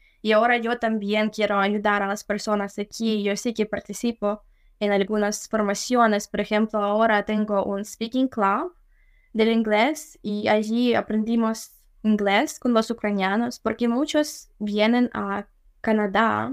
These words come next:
a otros países sin saber idioma, y es muy difícil porque no pueden encontrar ningún trabajo después. Y yo me considero a mí misma como una persona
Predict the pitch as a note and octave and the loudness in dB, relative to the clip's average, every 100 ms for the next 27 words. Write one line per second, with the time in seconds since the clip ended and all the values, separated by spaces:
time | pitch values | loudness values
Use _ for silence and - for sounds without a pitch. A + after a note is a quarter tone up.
0 | D4 G#3+ G#3 A3+ G3+ - G3+ G#3 A#3 - | -6 -2 0 0 -2 -2 0 0 0 -4
1 | G3 G#3+ G#3 G#3+ G#3 G3+ G3 G3+ G#3+ G3+ | -4 -4 -4 -4 -2 -2 -2 0 0 0
2 | F#3+ G3+ G#3+ A3+ A#3+ A3+ A3+ A#3 A#3+ G3+ | 0 0 -2 -2 -2 -2 -4 -4 -4 -6
3 | G3+ G3 - G#3 A#3 C4 B3 A#3+ A3 G#3+ | -4 -4 -2 2 2 2 2 2 0 -2
4 | A3 A3+ A#3 A3+ A#3 A#3+ G#3+ G#3 G#3 G3+ | -2 -2 0 0 0 0 0 2 0 -2
5 | F#3+ - - G3 G#3 - _ _ _ _ | -8 -8 -4 -4 -6 -18 _ _ _ _
6 | _ _ A#3+ A3+ A#3 D#4 D#4+ B3+ B3 A#3+ | _ _ -2 2 2 4 2 2 -4 -2
7 | A3 A#3 C#4+ C#4 C#4+ _ _ _ - A3 | 2 2 2 -2 -4 _ _ _ -2 0
8 | A#3+ A#3+ B3 B3+ B3+ A#3+ A#3+ A#3+ A3+ A3+ | 2 2 0 0 0 0 0 -4 -2 0
9 | A3+ A#3 A#3 A#3 A#3 - A#3 A#3 A3 G#3+ | 0 2 0 -2 -10 -4 -2 0 0 -2
10 | A3 A3+ | -4 -8